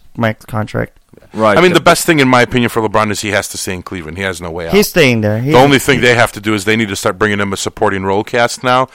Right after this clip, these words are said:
Speaker 3: so then maybe they can start becoming unstoppable and
Speaker 1: Yeah.
Speaker 3: stuff. But,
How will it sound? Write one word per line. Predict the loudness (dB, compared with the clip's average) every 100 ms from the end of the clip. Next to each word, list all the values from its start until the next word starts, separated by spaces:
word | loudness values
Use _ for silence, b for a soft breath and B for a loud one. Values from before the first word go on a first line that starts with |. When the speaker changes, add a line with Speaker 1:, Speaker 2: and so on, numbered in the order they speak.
| b
Speaker 3:
so | -4 -2
then | 0
maybe | -2 -4 -4
they | -6
can | -6 -6
start | -6 -6
becoming | -4 -4 -4
unstoppable | -8 -8 -8 -8 -10 -8 -10
and | -6
Speaker 1:
Yeah. | -6
Speaker 3:
stuff. | -6 -6
But, | -6